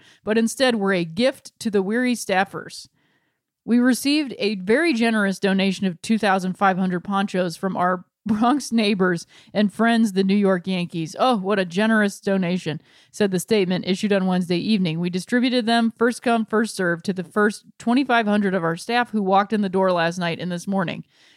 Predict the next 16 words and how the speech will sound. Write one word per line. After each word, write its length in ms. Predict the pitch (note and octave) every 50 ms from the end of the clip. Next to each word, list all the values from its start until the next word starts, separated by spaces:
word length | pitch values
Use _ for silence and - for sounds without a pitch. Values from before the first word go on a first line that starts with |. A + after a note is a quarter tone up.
| _ _ _
This 220 | G#3 C4 B3 -
was 140 | C#4+ D4+ B3
a 80 | C4 A#3+
gift 240 | G3+ A#3+ A3 - A3+
intended 420 | G#3+ G#3+ - G#3+ G3+ G#3 G3 F#3
for 100 | - G3
their 140 | F#3+ F#3 F3+
personal 380 | - G3 F#3+ - G#3 F#3+ F3+
use." 340 | F3+ F3+ E3 F3 - - - - _ _ _ _ _ _
Does 180 | A3+ A#3+ A#3 A#3
that 180 | D4 D4+ D#4+ C4
not 320 | A#3 A#3 C4 D4 D4+ B3
sound 460 | - - B3+ B3+ B3+ C4 C#4+ C#4+ C4+
like, 360 | A#3 A#3 A3+ A3+ G#3 - - _ _ _ _ _ _ _ _ _ _ _ _ _ _ _ _ _ _ _
uh, 420 | - G#3+ G#3+ G#3+ G#3 G#3 G3+ G3 G3+
"Hey, 520 | A3 D#4 F4 E4 D#4 C4+ A3+ F#3+ E3+